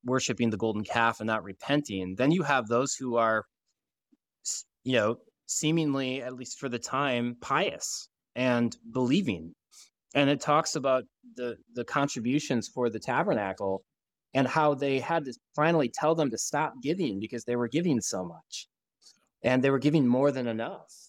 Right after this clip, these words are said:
And that, that's, that's a witness to the, the free spirit of God, that, that, that his Holy Spirit makes us free.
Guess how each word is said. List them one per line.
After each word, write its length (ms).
And 220
that, 280
that's, 280
that's 220
a 60
witness 580
to 480
the, 320
the 80
free 320
spirit 520
of 220
God, 400
that, 240
that, 280
that 240
his 180
Holy 240
Spirit 560
makes 400
us 260
free. 320